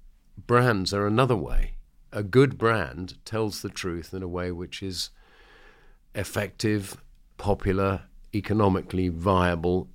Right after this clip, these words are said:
and adds value in both senses, adds monetary value and value to people's lives. A brand that doesn't do that is just a money-making machine and will make everybody unhappy. The people who consume the product and the people who work for the company, they will ultimately be unhappy in a vacuous,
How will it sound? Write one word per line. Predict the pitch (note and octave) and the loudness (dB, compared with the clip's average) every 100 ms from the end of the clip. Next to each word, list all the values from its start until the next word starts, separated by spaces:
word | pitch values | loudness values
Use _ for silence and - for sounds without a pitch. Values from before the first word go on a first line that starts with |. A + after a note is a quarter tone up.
| - | -8
and | G2+ G#2 | -4 -2
adds | - G2+ F#2+ | 0 0 0
value | G2 G2+ A#2 A2 C#2 C2 - | -2 2 4 2 0 -6 -8
in | G2 | -6
both | F2 F#2+ F#2+ | -2 0 0
senses, | - A2+ G#2+ - - - - | 0 0 0 -2 -8 -10 -10
adds | F#2+ F2+ F2+ - | -6 -6 -6 -6
monetary | G2+ G2 G#2+ D#2+ - F#2 | 0 4 4 2 -2 -4
value | D#2 E2+ E2 E2+ | 0 0 0 -2
and | - F#2 E2+ | -4 -4 0
value | G2 F#2+ F#2 | 2 4 2
to | F2 | -2
people's | - F#2 E2 D2 | -6 -6 -4 0
lives. | F#2+ E2+ G#1+ - - - - _ - - - - - - - | 2 0 -4 -12 -16 -18 -20 _ -20 -20 -20 -20 -20 -20 -14
A | - | -6
brand | E2+ A#2 B2 | 2 4 2
that | - | 0
doesn't | - B2+ A#2 - | 2 2 2 -4
do | C#2+ C2+ | -10 -6
that | F#2 G2+ - | -6 -6 -8
is | - F#2+ | -8 -6
just | - G#2+ F#2 | -4 -4 -2
a | F#2+ | 2
money-making | F#2+ A2 E2+ C2+ C2+ - D#2 | 4 4 4 0 -6 -8 -8
machine | D2 - E2+ F2+ | -6 -4 0 0
and | F#2 | 2
will | F#2+ | 4
make | F#2+ F#2+ | 4 4
everybody | G#2 G2+ G2 E2+ F2 | 4 4 2 0 0
unhappy. | E2+ E2+ D#2+ D2+ B1 | 0 -2 -2 -2 -4
The | C2 | -6
people | D2 F#2+ D#2 | -4 -2 -2
who | D#2 | -4
consume | D#2+ D#2+ - G#2+ F#2 | -2 0 2 4 2
the | D#2 | 0
product | - E2+ E2 - | 0 2 0 -2
and | F2+ | -4
the | |
people | E2+ F2 D#2+ | 0 0 0
who | D#2+ | 0
work | E2 - | 0 -2
for | D#2+ | -6
the | |
company, | F2 E2+ D2+ D#2+ E2 | -4 -2 -2 -4 -2
they | E2 | 0
will | E2+ G#2+ | 0 2
ultimately | G#2 F#2 E2 A#1+ F2 | 2 0 -4 -4 -4
be | D#2+ | -4
unhappy | D2+ F#2 E2 E2+ E2+ | -2 0 0 0 0
in | E2 | -2
a | E2 | -2
vacuous, | E2+ E2 F#2+ E2+ - F2 E2+ - | -4 -2 -2 0 -2 0 0 0